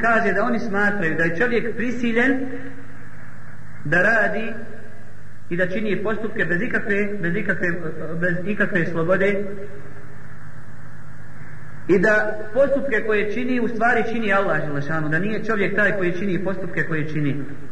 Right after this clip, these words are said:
On nalikuje perušci koju vjetar nosa kako hoće. Kaže jedan od njihovih pjesnika: "Elqahu fil yammi, thumma qala lahu, iyyaka wa iyyaka an tabtalla bil ma'i."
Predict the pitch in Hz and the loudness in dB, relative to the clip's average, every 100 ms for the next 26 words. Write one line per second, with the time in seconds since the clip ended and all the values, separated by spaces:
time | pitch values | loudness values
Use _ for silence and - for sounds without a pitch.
0 | - 185 208 220 254 254 202 220 202 196 | 2 4 6 6 4 2 0 2 2 2
1 | 202 - - - - - 214 240 226 233 | 0 -2 -4 -4 -4 0 2 2 0 -2
2 | 208 202 190 220 220 185 196 196 196 165 | -2 0 2 2 2 0 0 0 0 -2
3 | 165 165 165 165 156 160 - - - - | -2 0 0 -2 -2 -2 -2 -4 -4 -2
4 | - - - - - - 156 151 151 151 | -2 -2 -4 -4 -4 -4 -4 -4 -4 -2
5 | 151 151 151 151 151 - - - - - | -2 -2 -2 -2 -2 -4 -4 -4 -4 -4
6 | - 226 254 233 247 214 196 233 220 185 | -2 2 2 2 2 2 2 2 2 0
7 | 170 214 214 214 185 190 185 185 185 - | 2 2 0 0 0 0 0 0 -2 -4
8 | - - - - - - - - - - | -4 -4 -4 -4 -4 -4 -4 -4 -2 0
9 | 175 170 226 226 208 208 196 185 214 226 | 0 4 4 6 4 4 2 4 4 4
10 | 226 233 233 - - - - 233 214 196 | 2 2 0 -2 -4 -4 0 2 4 6
11 | 196 202 220 202 202 226 214 214 208 208 | 4 4 6 6 6 4 2 0 0 -2
12 | - 170 180 214 214 202 202 202 202 170 | -2 0 2 4 4 2 0 0 0 -2
13 | 170 185 185 202 196 196 175 165 151 160 | -2 -2 0 2 2 0 0 0 0 -2
14 | 151 180 170 151 139 135 131 127 | 0 0 2 2 0 0 0 -2